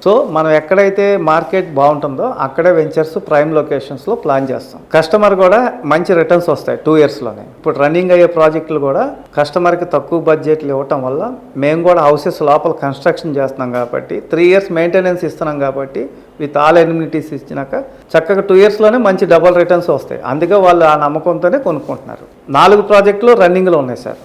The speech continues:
మూడు డీటీసీపీ రెరా అప్రూవల్, ఒకటి ఫామ్ ల్యాండ్ సార్. ఫామ్ ల్యాండ్ వచ్చి థర్టీ వన్ ఎకర్స్ అండి, డీటీసీపీ వచ్చి పన్నెండు ఎకరాలు,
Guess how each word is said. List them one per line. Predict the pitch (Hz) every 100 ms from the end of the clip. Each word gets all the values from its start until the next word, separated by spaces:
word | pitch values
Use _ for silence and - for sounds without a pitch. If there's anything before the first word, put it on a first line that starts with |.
| -
మూడు | 139 160 190
డీటీసీపీ | 175 175 180 196 202 196 190
రెరా | 180 165 170
అప్రూవల్, | 160 160 165 254
ఒకటి | 233 165 151
ఫామ్ | 156 139 123
ల్యాండ్ | 110 -
సార్. | - -
ఫామ్ | 151 151 180
ల్యాండ్ | 190 185 180
వచ్చి | 175 262
థర్టీ | 190 160 180
వన్ | 165 156
ఎకర్స్ | 139 135 -
అండి, | 120 131 254 - - 131
డీటీసీపీ | 156 175 190 190 175
వచ్చి | 165 160
పన్నెండు | - 151 143 151 143
ఎకరాలు, | - 127 127 214